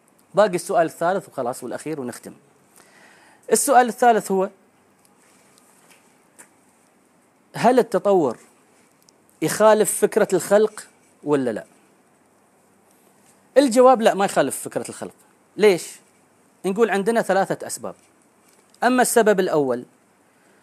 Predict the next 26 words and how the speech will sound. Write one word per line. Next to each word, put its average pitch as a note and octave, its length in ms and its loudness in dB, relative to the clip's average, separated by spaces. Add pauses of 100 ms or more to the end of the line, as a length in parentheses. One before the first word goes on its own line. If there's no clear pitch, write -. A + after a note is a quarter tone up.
(500)
نفسهم A#3 400 0
علماء F#3+ 340 0
الأحياء F3 440 -2
اللي D3 140 -6
يعتقدون F3 520 -4
بالتطور، C#3+ 580 -6 (760)
وعلماء D#3 480 -2
الفيزياء E3 580 -2
وعلماء B2+ 420 -6
الرياضيات D#3 600 -2
وعلماء B2+ 380 -6
الفلك، E3 400 -6 (600)
سووا A#3 500 0
إحصائية G3 480 0
ودراسة D#3+ 600 0
في D#3+ 120 -8
سنة G3 300 -2
ألف G3 140 0
تسعمية E3 320 -8
خمسة F3 260 -4
وتسعين، D#3 340 -8
وهذه D#3+ 180 -4
الدراسة D#3 400 -2
طلعوها E3+ 400 -2
في D#3 180 -6
واشنطن D#3 600 -6